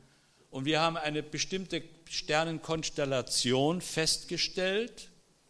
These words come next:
und in Verbindung mit alten Schriften haben wir den Schluss daraus gezogen, dass ein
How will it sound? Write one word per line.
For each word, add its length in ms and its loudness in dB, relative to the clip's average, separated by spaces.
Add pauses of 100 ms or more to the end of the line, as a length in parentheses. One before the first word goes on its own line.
(720)
und 200 2
in 120 0
Verbindung 720 4
mit 220 0
alten 420 4
Schriften 920 -2 (1160)
haben 220 4
wir 80 6
den 140 2
Schluss 320 2
daraus 360 2
gezogen, 520 0
dass 300 0
ein 260 0